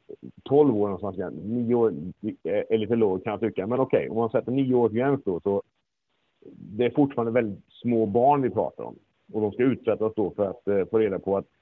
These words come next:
ja, men du är vit, eh, dina förfäder hade slavar, och du är svart, dina förfäder var slavar.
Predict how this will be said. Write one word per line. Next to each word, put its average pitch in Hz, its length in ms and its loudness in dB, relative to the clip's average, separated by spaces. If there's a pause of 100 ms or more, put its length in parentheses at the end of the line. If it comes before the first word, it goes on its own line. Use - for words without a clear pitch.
(280)
ja, 107 200 4
men 117 140 0
du 127 140 2
är 123 40 0
vit, 117 460 -2
eh, 104 640 0
dina 101 180 -4
förfäder 104 680 0
hade 98 200 -4
slavar, 107 560 2 (320)
och 107 140 -4
du 113 80 0
är 117 40 0
svart, 117 460 0
dina 104 340 -8
förfäder 107 400 2
var 120 260 2
slavar. 98 400 0